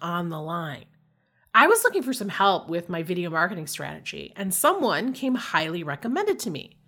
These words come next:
I had a conversation with them and felt like they might be able to help me, so I hired them.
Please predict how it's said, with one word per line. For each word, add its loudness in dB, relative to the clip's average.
I -2
had -2
a -8
conversation -6
with -4
them 2
and -4
felt -2
like 0
they -6
might -6
be -4
able -8
to -2
help 2
me, 2
so 2
I 6
hired 0
them. -8